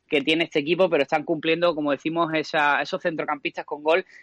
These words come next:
y también Lorenzo Insigne asumiendo, eh, su, su liderazgo como, eh, como jugador vital en el ataque. Hay que destacar la baja de Spinazzola, que tiene una rotura en el tendón de Aquiles, probablemente uno de los jugadores revelación de este campeonato,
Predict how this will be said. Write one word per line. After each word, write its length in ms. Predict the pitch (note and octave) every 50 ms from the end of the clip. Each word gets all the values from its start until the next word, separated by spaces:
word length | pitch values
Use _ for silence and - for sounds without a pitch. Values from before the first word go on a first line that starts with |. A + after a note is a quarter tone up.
| _ -
y 100 | - D3+ D3
también 300 | D3+ C#3 C#3+ D3 D#3+ E3+
Lorenzo 320 | E3+ E3 E3 E3+ D3+ -
Insigne 340 | D#3+ - - E3 E3+ E3 D#3+
asumiendo, 800 | D#3+ - D#3+ D3 D3 D3+ D#3 D3+ D#3+ D#3+ D#3 D3 C#3 C3+ B2 B2
eh, 180 | - A2+ G#2 -
su, 420 | - - - E3 D#3 D3 C#3+ C#3 B2+
su 140 | - - D#3+
liderazgo 560 | D#3+ D#3 D3+ D3+ D#3+ D#3+ D#3 D#3 D#3+ E3+ E3
como, 340 | D3+ E3 D3 C#3+ C#3 C3 - - - - _ _ -
eh, 300 | - - A#2 A#2 A#2+ -
como 180 | - D3 D3
jugador 340 | C3+ - D#3 D3 D3 D#3+ E3
vital 260 | E3 D#3 C#3 D#3 D3+
en 120 | D3 C#3+ C#3
el 60 | C3+
ataque. 400 | B2+ B2 B2 B2+ A#2+ A2+ A2 - - - _ _
Hay 120 | - E3 E3+
que 80 | F#3+
destacar 400 | G3 F#3+ - - F#3 G3 G3 F#3+
la 120 | F#3 F#3 F3
baja 300 | F#3 F#3 F3 - F3+ E3+
de 140 | E3 D#3+
Spinazzola, 640 | D#3 - F3 E3 D#3+ D#3 - - G#3 G#3+ G#3 G#3 G#3
que 160 | E3+ E3+ E3
tiene 160 | D3 D#3+ E3 E3+
una 120 | E3+ D#3+
rotura 300 | D3+ D#3 C#3 D#3+ E3 E3
en 60 | D#3+
el 80 | D#3 D3
tendón 260 | E3 D#3 D#3 D#3 D#3+
de 80 | D#3 D3+
Aquiles, 560 | - - G3+ G3+ G3 G3+ F#3+ - - - - _ _ _ _
probablemente 760 | - D#3 D#3 D#3 E3 E3 D#3+ D#3+ E3 D#3 - E3 D#3 D3 C3+ _ _ _
uno 240 | - E3 E3 D#3+ D3+
de 60 | D3+
los 80 | D3+
jugadores 320 | - - D#3 D3+ D#3 D3+ C#3+
revelación 400 | D#3 D3+ D3 C#3+ C#3 - D#3+ D3+
de 60 | D3
este 180 | - - D3+ -
campeonato, 640 | D3 C3+ B2 - D3 C#3 C#3 D#3 E3 D#3+ F#3 F#3